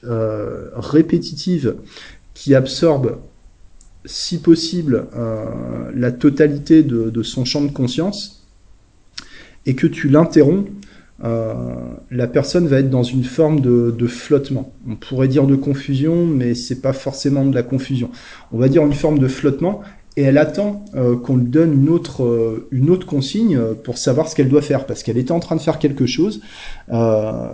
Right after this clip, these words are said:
la personne est sur un mode répétitif, comme fixer un point, fixer un point, fixer un point, euh, imaginer un endroit, imaginer un endroit, imaginer un endroit, tu vois, c'est, c'est, c'est répétitif. Donc la personne, euh, produit un effort au début de la séquence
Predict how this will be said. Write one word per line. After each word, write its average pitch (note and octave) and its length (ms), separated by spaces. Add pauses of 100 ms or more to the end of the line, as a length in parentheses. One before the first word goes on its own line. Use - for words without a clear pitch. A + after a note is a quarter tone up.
la A2+ 120
personne D3 440
est A#2 60
sur A2 280
un A2+ 60
mode A#2+ 280
répétitif, A2 800
comme G#2+ 160
fixer - 320
un A2 120
point, C3+ 220
fixer A#2+ 280
un G#2+ 80
point, C3+ 200
fixer - 260
un G#2+ 100
point, F3 300 (440)
euh, G#2+ 300
imaginer B2+ 440
un A#2+ 120
endroit, A#2 340
imaginer A#2+ 400
un A#2 120
endroit, A2+ 280
imaginer A2 380
un G#2+ 100
endroit, G#2+ 300
tu - 120
vois, C3+ 120
c'est, A2 300
c'est, - 260
c'est - 200
répétitif. A#2 640 (420)
Donc C#3+ 180
la D3+ 100
personne, D#3 560 (100)
euh, A#2 120
produit D#3+ 500
un C#3+ 120
effort C#3 400
au B2 100
début E3+ 720 (120)
de B2+ 120
la B2 120
séquence - 580